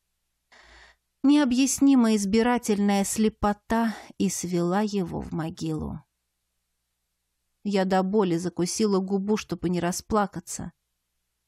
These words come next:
Мачеха сказала, что произошёл несчастный случай. Лошадь во время прогулки понесла, всадник упал и сломал себе шею. Всё очевидно, да.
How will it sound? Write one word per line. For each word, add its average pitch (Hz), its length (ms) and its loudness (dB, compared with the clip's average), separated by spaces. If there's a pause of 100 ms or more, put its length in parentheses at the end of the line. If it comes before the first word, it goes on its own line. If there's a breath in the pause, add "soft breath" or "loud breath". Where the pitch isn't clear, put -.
(200)
Мачеха 190 460 -2
сказала, 180 560 -2
что 175 200 -4
произошёл 175 720 0
несчастный 185 600 0
случай. 185 640 -2 (460)
Лошадь 220 580 2
во 165 120 0
время 180 280 0
прогулки 196 580 0
понесла, 196 760 0 (220 soft breath)
всадник 170 560 -2
упал 302 480 0
и 196 160 -6
сломал 175 520 0
себе 170 320 -6
шею. 160 500 -6 (1080)
Всё - 260 -8
очевидно, 190 800 -4
да. 180 320 -2